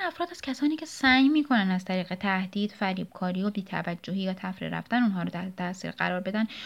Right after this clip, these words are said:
خوششون نمیاد. جرأت ورزی کامل به معنی تدبیر داشتنه و به کارگیری مهارت‌های مذاکره‌ای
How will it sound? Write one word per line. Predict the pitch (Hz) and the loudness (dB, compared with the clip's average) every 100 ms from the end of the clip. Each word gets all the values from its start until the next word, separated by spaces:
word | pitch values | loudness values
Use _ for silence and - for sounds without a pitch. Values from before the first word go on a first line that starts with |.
| - | -12
خوششون | - 294 285 285 294 | -4 -2 -2 0 4
نمیاد. | 285 269 180 151 - - _ _ _ - _ - | 6 6 4 0 -8 -18 _ _ _ -20 _ -4
جرأت | 247 247 233 233 247 | -2 0 -4 -6 -4
ورزی | 226 233 - 269 | -4 -4 -4 -6
کامل | 269 - 208 208 233 | -4 0 2 4 4
به | 226 | 2
معنی | 202 196 190 196 220 | 2 2 2 2 0
تدبیر | - - 202 - 190 190 190 180 | -2 -2 -2 -2 -2 0 0 0
داشتنه | 180 180 180 - - 196 190 175 180 - - - - | 0 -2 -2 -4 -2 0 0 0 -4 -10 -16 -14 -6
و | 175 | -2
به | 190 | -2
کارگیری | 196 - 190 190 190 190 185 190 196 220 240 | -2 0 0 0 -2 -2 -2 -2 0 2 4
مهارت‌های | 240 196 165 175 165 123 - - - 185 190 196 | 4 2 0 -4 -4 -6 -10 -14 -6 -4 -2 -2
مذاکره‌ای | 185 180 175 - 180 - 170 - - 226 269 | 0 -2 -4 -6 -8 -6 -6 -4 -2 0 0